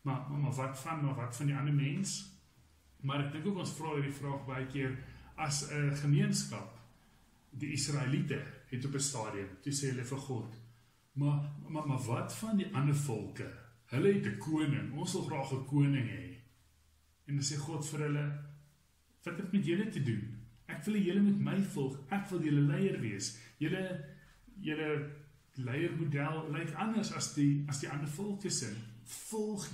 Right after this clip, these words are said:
julle my." Ek dink baie keer as kerke vra ons dit.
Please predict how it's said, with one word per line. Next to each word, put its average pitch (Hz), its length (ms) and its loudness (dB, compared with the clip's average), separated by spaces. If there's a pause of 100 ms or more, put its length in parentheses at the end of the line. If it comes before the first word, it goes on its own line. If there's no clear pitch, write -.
julle 175 280 0
my." 117 260 0 (920)
Ek - 160 -8
dink 139 280 0
baie 143 160 0
keer 151 220 -2
as - 220 -2
kerke 165 600 -6 (540)
vra 143 260 -6
ons 117 300 0
dit. - 340 -10